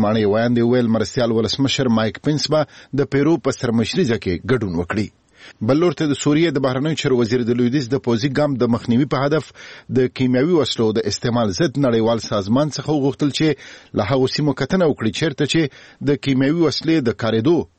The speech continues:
راپورونه ورکړل شوي دي. د سوریې حکومت دا ردوي چې ګواکې ختیځ ښار دوما ته نږدې په مشکوکه کیمیاوي حمله کې لاس لري. د کیمیاوي وسلو د پراختیا ضد نړیوال سازمان ویلي چې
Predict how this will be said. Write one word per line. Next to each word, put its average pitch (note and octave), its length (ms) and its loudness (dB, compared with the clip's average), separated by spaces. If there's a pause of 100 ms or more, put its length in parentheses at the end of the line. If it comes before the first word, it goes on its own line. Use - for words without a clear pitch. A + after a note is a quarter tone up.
(120)
راپورونه A2+ 500 0
ورکړل F#2+ 360 -2
شوي G2+ 220 2
دي. G#2+ 100 0 (720)
د F#2+ 80 0
سوریې G2+ 360 0
حکومت A2 400 0
دا A2 100 2
ردوي A2+ 320 0
چې A2+ 200 -2
ګواکې G#2+ 360 -2
ختیځ C3 260 -2 (180)
ښار B2+ 180 0 (140)
دوما A#2 220 2
ته A#2+ 120 -4
نږدې A2+ 340 0 (400)
په A#2 220 0
مشکوکه C#3 500 -2 (120)
کیمیاوي A#2+ 460 2
حمله C3 260 0
کې - 180 -2 (420)
لاس G2+ 180 -2 (100)
لري. F#2+ 220 -2 (640)
د C#3+ 120 0
کیمیاوي D3+ 400 2
وسلو D3+ 300 0
د C3 180 0
پراختیا C3+ 320 0
ضد B2 280 0
نړیوال B2+ 380 2
سازمان C3 380 0
ویلي B2+ 300 2
چې C#3 100 0